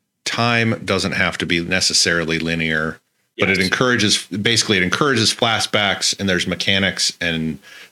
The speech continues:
Speaker 1: that incentivize storytelling and risk-taking. These are f-, the Forged in the Dark games. Um, we played Scum and Villainy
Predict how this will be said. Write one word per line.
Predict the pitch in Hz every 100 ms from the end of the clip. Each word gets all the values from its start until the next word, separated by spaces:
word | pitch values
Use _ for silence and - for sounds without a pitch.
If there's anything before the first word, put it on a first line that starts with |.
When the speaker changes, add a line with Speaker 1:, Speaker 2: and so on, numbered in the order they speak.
| -
Speaker 1:
that | 85 90 90
incentivize | 95 - 101 92 92 85
storytelling | - 95 85 87 85 80 78
and | 78 73
risk-taking. | 76 - - 73 - - - - - -
These | - 92 95
are | 92
f-, | 82 -
the | - 87
Forged | - 113 107 87 -
in | 87
the | 82
Dark | 78 76 -
games. | 78 - - - - - - -
Um, | - 82 73 -
we | 95 117
played | 117 117 110 101 98
Scum | - 107
and | 95
Villainy | 170 170 87 107